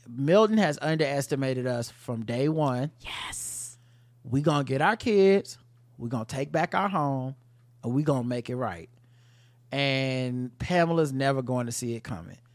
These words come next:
Speaker 2: Mm-mm.
Speaker 1: And this is all I was saying last week. <laughs> I know it's, you know, it's a, it's an episode that kinda just shows us how much more deep doo-doo they can be in, but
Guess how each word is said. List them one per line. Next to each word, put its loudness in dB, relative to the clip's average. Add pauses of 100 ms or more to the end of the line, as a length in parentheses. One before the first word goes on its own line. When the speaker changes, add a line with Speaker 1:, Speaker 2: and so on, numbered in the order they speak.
Speaker 2:
Mm-mm. -6
Speaker 1:
And 0
this 4
is -6
all 8
I 8
was 2
saying 0
last 4
week. -2 (380)
<laughs> -20
I 4
know 6
it's, 2
you -2
know, 6
it's 2
a, 2
it's 0
an 4
episode 4
that 2
kinda 0
just 0
shows 4
us -4
how 2
much 0
more 2
deep -4
doo-doo 2
they 0
can -4
be -2
in, 0
but 0